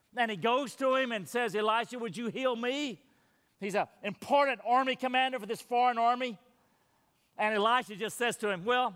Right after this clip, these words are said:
you do this. You go to the Jordan River." Jordan River is just a muddy little river, almost like we'd call a creek.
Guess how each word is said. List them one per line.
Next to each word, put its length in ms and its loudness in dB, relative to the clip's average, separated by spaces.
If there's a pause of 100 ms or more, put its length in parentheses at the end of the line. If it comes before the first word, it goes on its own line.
you 120 -8
do 140 -4
this. 340 -2 (200)
You 100 -6
go 140 2
to 80 -2
the 80 -2
Jordan 340 0
River." 300 -4 (260)
Jordan 300 -4
River 300 -2
is 180 -8
just 160 -12
a 40 -12
muddy 280 -4
little 240 -8
river, 300 -10 (380)
almost 260 -6
like 140 -2 (100)
we'd 200 -12
call 140 -6
a 40 -6
creek. 380 -12